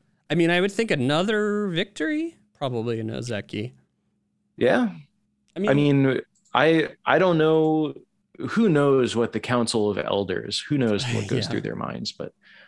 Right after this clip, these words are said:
Speaker 2: I would like to think that, uh, he's, the only two ranks in front of him are Ozeki and Yokozuna.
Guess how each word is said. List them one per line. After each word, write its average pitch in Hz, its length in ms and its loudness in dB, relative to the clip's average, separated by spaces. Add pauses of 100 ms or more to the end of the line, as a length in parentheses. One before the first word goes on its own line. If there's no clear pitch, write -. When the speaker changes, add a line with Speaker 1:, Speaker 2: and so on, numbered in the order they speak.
(120)
Speaker 2:
I 135 140 4
would 135 160 4
like 139 460 2
to 127 100 -4
think 110 540 -6
that, 95 220 -2 (140)
uh, 117 360 -2
he's, 156 680 -2 (160)
the 131 140 0
only 165 240 4
two 175 180 0
ranks 160 380 2
in 143 80 -2
front 139 220 0
of 135 120 -2
him - 160 -6
are - 220 -16
Ozeki 113 460 0
and 135 100 0
Yokozuna. 127 600 -2